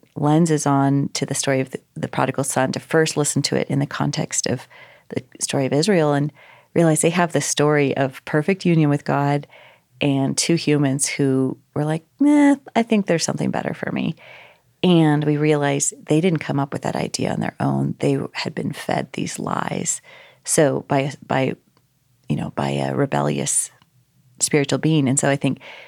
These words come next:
it's interesting to realize, well, one thing at least that we can, uh, we can consider is happening here is that both brothers, there had been an, um, an inter-, interrupter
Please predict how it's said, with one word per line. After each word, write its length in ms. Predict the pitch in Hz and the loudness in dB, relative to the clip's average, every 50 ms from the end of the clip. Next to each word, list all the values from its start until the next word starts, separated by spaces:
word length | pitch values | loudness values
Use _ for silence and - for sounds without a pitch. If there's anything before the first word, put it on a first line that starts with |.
| - - _ _ _ _ - - | -20 -20 _ _ _ _ -6 -2
it's 120 | - - | 0 2
interesting 320 | 165 156 156 - - 147 135 | 2 2 2 2 2 0 0
to 80 | 135 | 0
realize, 540 | 135 139 143 139 139 135 135 135 139 139 - - | 0 2 2 2 2 2 2 0 0 0 -2 0
well, 380 | 143 143 135 135 135 139 _ _ - | 0 2 2 0 0 -4 _ _ -6
one 380 | 147 147 147 156 165 180 185 165 | -4 0 4 4 6 6 4 4
thing 240 | - 151 139 131 135 | 2 2 0 2 0
at 120 | 131 - | 0 0
least 380 | 135 147 170 170 147 - - - | 0 2 2 2 2 0 -2 -2
that 220 | 143 139 - - _ - | -2 -2 -2 -4 _ -6
we 140 | - 147 139 | -2 -2 0
can, 180 | 135 - 139 143 | 0 0 0 0
uh, 100 | 139 - _ _ - | 0 -2 _ _ -2
we 160 | 143 147 131 | -2 -2 -2
can 340 | - - 139 139 - - - _ _ _ _ - - - _ _ _ _ _ _ _ _ _ _ _ _ _ _ - | 0 -2 -2 -2 -2 -4 -8 _ _ _ _ -20 -20 -20 _ _ _ _ _ _ _ _ _ _ _ _ _ _ -4
consider 360 | - 160 147 - 165 160 151 143 | 0 0 2 2 4 4 2 2
is 100 | 143 - | 0 0
happening 400 | 151 135 147 - 151 143 139 131 | 0 -2 -2 0 0 -2 0 0
here 200 | 135 135 135 127 | 0 0 0 0
is 180 | - 143 - | -2 -2 -2
that 260 | - 139 135 - - _ _ _ _ _ _ _ - | -2 -2 -2 -4 -6 _ _ _ _ _ _ _ 0
both 440 | 151 147 143 143 - - - - _ _ _ _ | 2 2 2 2 -2 -6 -16 -20 _ _ _ _
brothers, 680 | - - - 139 143 139 139 139 135 135 139 - - - _ _ _ _ _ _ _ _ _ _ _ - | -12 -6 -4 -2 -2 0 0 0 0 0 -2 -4 -6 -8 _ _ _ _ _ _ _ _ _ _ _ -2
there 140 | 151 151 | -2 0
had 160 | 143 151 143 - | 0 -2 -2 0
been 180 | 147 147 139 | 0 0 0
an, 260 | 139 143 147 - - _ - - - - - - _ _ _ - | 0 -2 -4 -6 -8 _ -18 -20 -20 -20 -20 -20 _ _ _ 0
um, 160 | 147 147 147 - | 2 2 2 2
an 140 | - 156 117 | 2 2 4
inter-, 380 | 151 151 147 143 139 - - - - | 4 2 2 0 -2 -4 -4 -2 -2
interrupter 720 | 151 143 - - 131 - - - - - - - - - | 0 0 0 0 0 0 0 -2 -2 -6 -6 -4 -2 -2